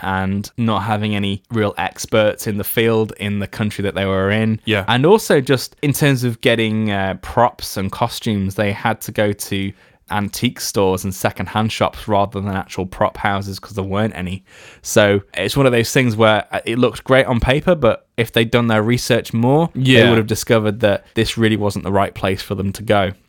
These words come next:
Speaker 1: There's so many stories surrounding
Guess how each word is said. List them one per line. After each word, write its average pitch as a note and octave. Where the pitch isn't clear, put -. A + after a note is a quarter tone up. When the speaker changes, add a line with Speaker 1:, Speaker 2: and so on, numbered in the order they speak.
Speaker 1:
There's C3+
so E3
many A2
stories G#2
surrounding G2